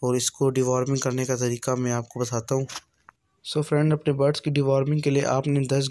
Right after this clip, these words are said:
ग्राम लहसुन ले लेना है और उसे छो-, सफ़ा, अच्छी तरह सफ़ा करके और उस पर कट्स लगा देने हैं और एक कटोरी के अंदर पानी ले लेना है और उसे रात को भिगो देना उसमें,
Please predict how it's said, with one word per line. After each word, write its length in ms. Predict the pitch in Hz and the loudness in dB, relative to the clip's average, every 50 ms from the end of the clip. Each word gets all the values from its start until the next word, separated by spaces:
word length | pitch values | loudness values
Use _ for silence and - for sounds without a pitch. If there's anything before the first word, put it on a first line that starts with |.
| - - | -4 -2
ग्राम 260 | 143 139 139 143 139 | -2 -2 0 0 0
लहसुन 400 | 135 131 - - 135 135 135 127 | 0 0 0 0 0 0 2 2
ले 120 | 127 131 | 2 2
लेना 240 | 139 147 143 143 143 | 2 2 2 2 2
है 60 | 135 | 0
और 160 | 147 - 127 | 0 -2 -2
उसे 320 | 131 127 - - 139 131 131 - - - - - - _ _ _ _ _ _ - - | -2 -2 -2 0 0 -2 -2 -4 -10 -18 -20 -20 -20 _ _ _ _ _ _ -10 -6
छो-, 260 | - 143 143 139 135 | 0 2 2 4 4
सफ़ा, 380 | 131 - 131 127 - 127 127 131 | 2 0 0 0 0 2 2 2
अच्छी 220 | 127 - - 147 | 2 0 -2 0
तरह 160 | - 139 135 | 0 0 2
सफ़ा 360 | 127 - 131 123 123 117 117 | 2 0 -2 0 0 0 0
करके 400 | 120 - - 131 143 143 - - | 0 0 0 -2 -2 -2 -2 0
और 140 | 127 120 113 | 2 2 2
उस 100 | 117 - | 2 0
पर 160 | - - 123 | -2 -2 -4
कट्स 380 | 120 - - 120 123 - - - | -4 -2 0 0 0 0 0 0
लगा 280 | 131 127 123 117 120 131 | 0 0 0 0 0 0
देने 240 | 135 131 131 131 | 0 0 0 0
हैं 100 | 127 120 | 0 0
और 220 | - 98 107 110 - | 0 0 0 0 0
एक 180 | 120 123 - | 0 0 -2
कटोरी 360 | - 123 - 127 127 127 135 131 | -4 -4 -2 0 0 0 -2 -2
के 120 | - 131 | -2 -4
अंदर 240 | 127 127 131 127 127 - - - - - - _ - - | 0 0 0 -2 -2 -6 -18 -20 -20 -20 -20 _ -6 -2
पानी 280 | 127 127 131 139 143 139 | -2 0 2 2 2 2
ले 140 | 135 135 | 2 2
लेना 240 | 135 139 139 139 139 | 2 2 2 2 0
है 60 | 135 | 0
और 200 | - - 131 135 | 0 -2 -4 -4
उसे 320 | - - 123 - - 131 123 | -2 -2 -2 0 0 0 0
रात 260 | 123 123 120 120 - - | 2 0 0 -2 -2 -4
को 100 | 131 123 | -6 -6
भिगो 460 | 123 - - 123 113 - 120 120 127 | -4 -4 -2 -2 0 0 0 0 0
देना 240 | 131 135 131 135 135 | 2 0 0 0 0
उसमें, 320 | 131 - - 131 123 123 | -2 -2 -2 -2 -4 -4